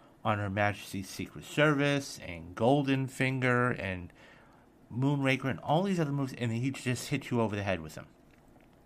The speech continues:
And that's not what this movie was. It was subtle,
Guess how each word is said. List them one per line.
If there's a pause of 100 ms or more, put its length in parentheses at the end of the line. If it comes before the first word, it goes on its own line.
(140)
And
that's
not
what
this
movie
was. (460)
It
was
subtle,